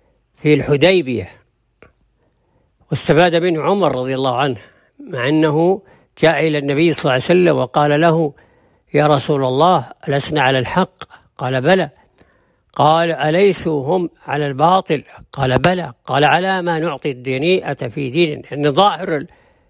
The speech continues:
الصلح ظاهره كأنه هزيمة، وكأن الكفار الذين اجتمعوا وتحزبوا من جميع أقطار الدنيا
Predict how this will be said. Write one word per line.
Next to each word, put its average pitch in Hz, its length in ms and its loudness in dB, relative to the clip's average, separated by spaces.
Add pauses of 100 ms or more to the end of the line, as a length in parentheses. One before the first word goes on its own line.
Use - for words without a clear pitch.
(840)
الصلح 160 580 0
ظاهره 170 640 -2
كأنه 156 460 -2
هزيمة، 151 460 0 (840)
وكأن 156 760 -2 (220)
الكفار 175 800 0 (100)
الذين 143 640 -2 (1200)
اجتمعوا 180 840 -2 (320)
وتحزبوا 156 920 0
من 147 160 0
جميع 170 460 2
أقطار 185 340 -2
الدنيا 156 480 -4